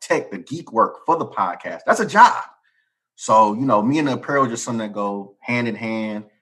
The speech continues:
I like to dress. So why not, you know, wear my brand? And then it helps me see if other people wanna wear it. "Oh, man, where you get that from? I wanna wear that." Same with the Proud Papas. Um, I started that in two thousand thirteen. I got tired of seeing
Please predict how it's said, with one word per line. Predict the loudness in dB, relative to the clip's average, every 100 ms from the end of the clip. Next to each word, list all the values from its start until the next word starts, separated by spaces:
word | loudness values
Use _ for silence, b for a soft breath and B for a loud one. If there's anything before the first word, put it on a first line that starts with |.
| -4
I | 2
like | 2 2
to | -4
dress. | -8 -10 -14 -20 _ _ _ -16
So | -4 -2 -2 -8 -14 _
why | -4 2 2
not, | 2 0 0 -6 -12
you |
know, | -8 -6
wear | -4 -2
my | 0 0
brand? | -2 -2 -2 -4 -8
And | -12
then | -12 -12
it | -14 -16 -10
helps | -4 -2 -2
me | -6 -4 -6 -12
see | -12 -8
if | -8 -4
other | -4 -4
people | -8 -10 -10
wanna | -12 -12
wear | -12 -12 -12
it. | -18 _
"Oh, | -4
man, | -2 -4
where | -2 -4
you |
get | -4 -6
that | -6 -4
from? | -2
I | 0
wanna | -2 -6
wear | -4 -4
that." | -4 -8 -14 b b
Same | -6 -4 -2
with | -4
the | -4
Proud | 2 4 4
Papas. | 4 2 2 -8 -10 _ _ _ _
Um, | -10 -8
I |
started | 0 0 0
that | -4 -4
in |
two | -6 -6
thousand | -4 -4 -6
thirteen. | -6 -6 -6 -8 -6 -8
I | -8
got | -8
tired | -4 2 2
of | 0
seeing | -8 -8 -6 -6 -8